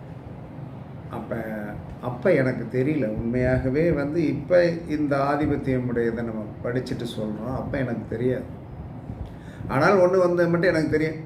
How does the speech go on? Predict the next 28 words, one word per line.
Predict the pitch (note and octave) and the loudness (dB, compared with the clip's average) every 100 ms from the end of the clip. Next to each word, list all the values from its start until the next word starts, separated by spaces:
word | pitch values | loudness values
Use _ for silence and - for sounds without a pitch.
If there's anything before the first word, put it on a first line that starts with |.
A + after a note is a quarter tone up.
| - | -8
இந்த | B2 B2+ | -4 0
குழந்தை | C3+ D#3+ E3+ | 2 2 4
டாக்டருக்கு | C#3+ D#3 E3+ D3+ | 4 4 0 -2
படிக்கும் | C#3+ C#3+ C#3+ | -2 0 0
அப்படிங்கிறது | C3+ C3 B2+ C3 D3+ | 2 2 2 2 2
அவங்க | C3+ A#2+ | 2 2
ஜாதக | A#2 A#2+ B2 B2 | 0 0 0 0
ரீதியா | A#2+ B2+ C3+ B2+ | 2 2 4 4
வந்து | A#2 C#3+ | 2 0
ஒரு | C3 A2 | 0 -2
கணக்கு | A#2 A#2+ - A2+ A2 G#2+ G#2 G2 G2 G2 F#2+ F#2+ - - - | -4 -4 -4 -6 -6 -6 -6 -8 -10 -10 -10 -10 -12 -12 -10
எனக்கு | A#2+ A#2 - | -6 -6 -6
தெரியும். | A#2 A#2 A2 - - - - - - - - - - - | -4 -4 -4 -8 -12 -12 -12 -12 -12 -12 -12 -12 -12 -8
அப்ப | C#3 B2 A#2 | -6 -2 -2
அந்த | A2+ A2+ | -2 -4
புஸ்தகத்தை | - C#3 - F#3+ F3 D3 | -6 -4 2 4 4 4
எல்லாம் | D#3 D3+ | 4 2
பார்த்துட்டு | B2+ B2+ - B2+ | 2 0 0 -4
நான் | A#2 A#2 C3+ B2+ | -4 -2 -2 -2
பயந்தேன், | A#2 B2 A2 G#2+ - - - - - - - | -2 -2 -4 -6 -10 -12 -12 -12 -12 -12 -10
"இது | A#2 A2 | -8 -4
படிச்சிருமா? | A2 A2+ - A#2 A2 A2 - - - - A#2 | -4 -4 -4 -4 -4 -6 -8 -8 -10 -8 -6
அஞ்சரை | A2+ A#2 G#2+ | -4 -4 -2
வருஷம் | G#2+ - A2+ | -4 -4 -4
இப்படி | A2 G#2+ | -4 -4
படிச்சிருமா? | G#2+ G#2 A#2 A2 G#2+ G#2+ A#2 - - - - - - - - - - - - - A2+ | -4 -4 -6 -4 -2 -4 -6 -10 -12 -14 -14 -12 -12 -12 -12 -12 -12 -12 -12 -10 -4
என்னடா | G#2+ G#2+ A2 A2 A2+ | -4 -2 -4 -4 -4
இது?" | A2+ A2 G#2+ G#2+ G#2+ | -6 -6 -6 -8 -8